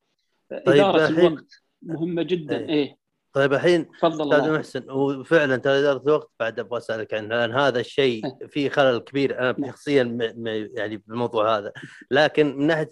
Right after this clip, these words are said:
Speaker 2: إيه.
Speaker 1: الثقة، الثقة خلينا نقول كبداية، أوكي؟ آه، كيف
Speaker 2: نعم.
Speaker 1: الواحد، آه، تشوف إنه ممكن يكتسبها؟ يعني تحس أحيانا
Speaker 2: إيه.
Speaker 1: في
Speaker 2: جميل.
Speaker 1: ناس،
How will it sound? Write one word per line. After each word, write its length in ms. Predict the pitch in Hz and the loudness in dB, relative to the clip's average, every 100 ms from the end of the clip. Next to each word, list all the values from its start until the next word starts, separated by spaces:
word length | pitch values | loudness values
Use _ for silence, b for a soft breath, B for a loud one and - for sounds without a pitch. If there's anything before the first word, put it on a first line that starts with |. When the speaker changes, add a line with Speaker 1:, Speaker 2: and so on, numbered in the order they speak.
| 139 | -4
Speaker 2:
إيه. 60 | |
Speaker 1:
الثقة، 340 | 156 - 117 - _ _ _ _ _ _ - | -2 -2 -6 -10 _ _ _ _ _ _ -14
الثقة 320 | 123 180 151 | -4 -2 0
خلينا 300 | 135 170 165 | 2 4 4
نقول 340 | 156 147 143 151 | 0 -4 -6 -4
كبداية، 680 | 156 143 143 139 113 98 - - | -2 -2 0 0 -2 -8 -12 -10
أوكي؟ 280 | - 165 170 b b _ _ - | 0 2 0 b b _ _ -14
آه، 140 | 120 | -14
كيف 440 | - 170 190 156 | -2 6 6 6
Speaker 2:
نعم. 80 | 143 | 4
Speaker 1:
الواحد، 400 | 165 135 156 135 | 4 4 2 0
آه، 300 | 135 139 131 | -6 -2 -2
تشوف 380 | 127 - 143 - | -4 -4 -4 -2
إنه 160 | 131 123 | -4 -6
ممكن 240 | 123 - | -8 -6
يكتسبها؟ 640 | 123 - - 123 92 98 - _ _ _ _ _ _ | -8 -10 -6 -6 -4 -12 -14 _ _ _ _ _ _
يعني 200 | 127 131 | -2 0
تحس 340 | 139 139 165 - | 0 0 0 0
أحيانا 200 | 139 160 | 2 2
Speaker 2:
إيه. 60 | |
Speaker 1:
في 140 | 147 170 | 2 4
Speaker 2:
جميل. 80 | 170 | 4
Speaker 1:
ناس، 260 | 175 - | 4 2